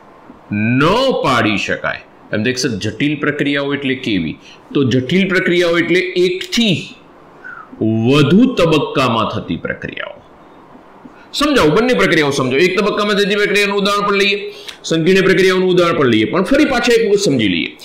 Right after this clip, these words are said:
કે પ્રારંભિક પ્રક્રિયામાં એટલે એક જ તબક્કામાં થતી પ્રક્રિયામાં જે પ્રક્રિયાની, રાસાયણિક પ્રક્રિયાની જે સ્પીસીઝ છે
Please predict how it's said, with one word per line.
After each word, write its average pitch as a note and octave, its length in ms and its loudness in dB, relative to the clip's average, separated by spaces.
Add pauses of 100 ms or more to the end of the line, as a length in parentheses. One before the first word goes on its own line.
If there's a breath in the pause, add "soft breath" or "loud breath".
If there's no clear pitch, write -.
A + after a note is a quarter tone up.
(280 loud breath)
કે C#4 80 2
પ્રારંભિક B3 680 2
પ્રક્રિયામાં C3+ 480 2
એટલે G#3+ 140 2
એક C4 120 -2
જ C#4+ 40 -2
તબક્કામાં G3 520 -2
થતી A#2 200 -4
પ્રક્રિયામાં - 500 -10 (960 loud breath)
જે B3 420 0
પ્રક્રિયાની, G#3 540 0
રાસાયણિક C4+ 480 -2
પ્રક્રિયાની B3 440 0
જે B3 100 0
સ્પીસીઝ A#3+ 760 0
છે - 320 -2